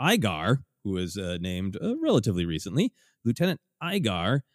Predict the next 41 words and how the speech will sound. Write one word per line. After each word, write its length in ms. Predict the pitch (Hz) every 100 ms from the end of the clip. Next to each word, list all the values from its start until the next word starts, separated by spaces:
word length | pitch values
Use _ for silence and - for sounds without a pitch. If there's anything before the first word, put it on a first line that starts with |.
| _ 101
uh, 120 | 110
reports 420 | 110 - 190 180
to 80 | -
Vader 340 | 107 165 107 92
saying, 460 | - 98 98 98 -
uh, 200 | 101 95
"This 260 | 92 151 -
is 260 | 120 123 117
the 100 | 110
rebel 260 | 113 117
that 180 | 107 107
surrendered 380 | - 127 151 156
to 120 | 156 165
us, 220 | 175 -
although 360 | 92 90 95 92
he 240 | - 240
denies 360 | 151 98 85 90
it. 140 | 180 -
I 120 | 101
believe 220 | 107 127
there 140 | 123 117
may 240 | 143 151
be 160 | 139 127
more 340 | 127 143 143
of 120 | 143
them, 260 | 131 139 143
and 180 | 107 107
I 140 | 117 110
request 460 | 107 92 123 107
permission 340 | 110 107 98 95
to 60 |
conduct 320 | 95 90 107 -
a 100 | 98
further 460 | - 160 139 135
search 360 | 113 139 127 -
of 180 | 117 110
the 160 | 113 113
area. 420 | 95 95 95 95 - _ _
He 280 | - 165 151
was 180 | 123 101
armed 440 | 127 127 123 104